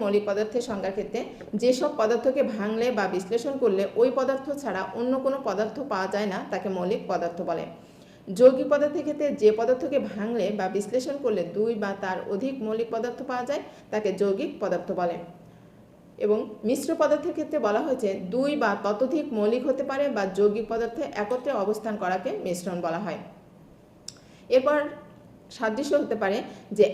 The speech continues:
একই মৌলের দুই বা ততোধিক পরমাণু মিলে অণু গঠন করে। কারণ ইতিমধ্যে আমরা কিন্তু যে মডেল তৈরি করা হয়েছিল সেখানে দেখেছিলাম যে মৌলিক পদার্থের ক্ষেত্রে হাইড্রোজেন পরমাণু এবং নাইট্রোজেন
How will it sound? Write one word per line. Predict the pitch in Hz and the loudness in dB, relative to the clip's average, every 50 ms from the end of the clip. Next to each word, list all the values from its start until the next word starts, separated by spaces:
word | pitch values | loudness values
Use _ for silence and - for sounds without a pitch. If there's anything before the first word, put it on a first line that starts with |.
| - 208 220 | 2 -2 -2
একই | 220 - - 294 311 320 320 302 | -2 0 2 2 2 2 2 2
মৌলের | 294 269 233 208 214 233 233 208 208 226 | 2 4 4 4 4 2 0 -2 -2 0
দুই | 247 262 285 269 214 214 | 2 2 2 2 2 2
বা | 202 202 190 - | 2 0 0 0
ততোধিক | 190 190 190 214 208 220 277 302 - - 214 | -2 0 2 2 2 2 0 -2 -2 -2 0
পরমাণু | 202 196 202 214 247 262 285 285 277 226 | 0 0 0 0 0 0 0 0 0 2
মিলে | 208 202 254 440 - - 240 | 2 2 2 0 -2 -2 0
অণু | 214 214 196 185 185 | 0 0 2 0 0
গঠন | 180 - 196 180 175 185 | -2 -2 -4 -4 -4 -4
করে। | 180 175 - - - | -4 -4 -6 -6 -4
কারণ | 233 220 208 196 202 - - - - 233 | -2 -2 -2 -2 -4 -8 -10 -8 -8 -4
ইতিমধ্যে | - 285 302 302 285 254 208 - 247 220 254 - - 185 | -2 -2 -2 -2 -2 -4 -4 -4 -4 -4 -4 -4 -6 -6
আমরা | 180 190 202 202 196 208 | -4 -2 -2 -2 -2 -2
কিন্তু | 190 185 180 208 254 - - - - - - - - 214 208 | -4 -4 -2 -2 -2 -2 -4 -8 -14 -18 -16 -6 -4 4 6
যে | 226 208 190 185 | 6 6 6 4
মডেল | 190 196 196 208 208 202 196 202 208 | 2 2 2 4 2 2 2 4 4
তৈরি | 208 208 240 - | 4 4 4 2
করা | 269 277 302 302 254 | 2 0 0 -2 -2
হয়েছিল | 262 220 202 - 202 185 208 - - - - - - - | -4 -4 -2 0 0 0 0 -2 -4 -8 -14 -16 -4 0
সেখানে | 226 220 220 294 262 269 254 - | 2 2 2 2 0 0 0 0
দেখেছিলাম | 196 190 254 233 - 269 226 190 185 233 - - - - - - 208 202 214 | 0 0 0 -2 0 0 0 0 0 -2 -4 -8 -12 -16 -6 -4 2 4 6
যে | 202 190 202 247 - - - - - - - - - - - - - - - 208 | 6 6 4 2 0 -6 -12 -14 -18 -20 -20 -20 -20 -20 -20 -20 -20 -10 -2 2
মৌলিক | 226 262 269 294 320 - - | 4 4 6 4 2 2 2
পদার্থের | 254 220 240 - 247 - 320 285 277 - | 0 2 2 0 0 0 0 0 0 2
ক্ষেত্রে | 285 214 214 - - 233 277 - - - - - - - | 2 0 0 2 2 0 0 0 -2 -8 -14 -18 -18 -8
হাইড্রোজেন | - 202 202 202 214 220 240 247 - - | -2 0 4 6 6 6 4 0 0 0
পরমাণু | 208 196 196 202 208 220 262 339 - - - - - - - - - - - - - - - 202 | 0 0 0 0 0 0 0 -2 -4 -6 -10 -16 -20 -20 -20 -20 -20 -20 -20 -20 -16 -4 -2 -2
এবং | 196 208 233 311 - - - - - - 214 202 | 0 0 0 -2 -2 -6 -10 -14 -16 -10 -4 -2
নাইট্রোজেন | 196 190 185 202 190 - 220 294 | -2 0 0 0 0 0 0 -2